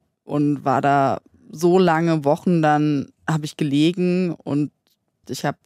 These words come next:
gegessen ohne Ende, zugenommen.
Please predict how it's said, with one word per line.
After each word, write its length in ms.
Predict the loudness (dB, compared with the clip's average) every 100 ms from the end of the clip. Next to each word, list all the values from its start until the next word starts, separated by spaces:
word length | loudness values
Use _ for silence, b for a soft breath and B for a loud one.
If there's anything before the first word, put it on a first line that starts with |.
| -14
gegessen 520 | -4 0 0 0 -2
ohne 280 | 0 -2 0
Ende, 420 | 0 -2 -2 -4
zugenommen. 760 | -4 -8 -4 -2 0 -2 -4 -6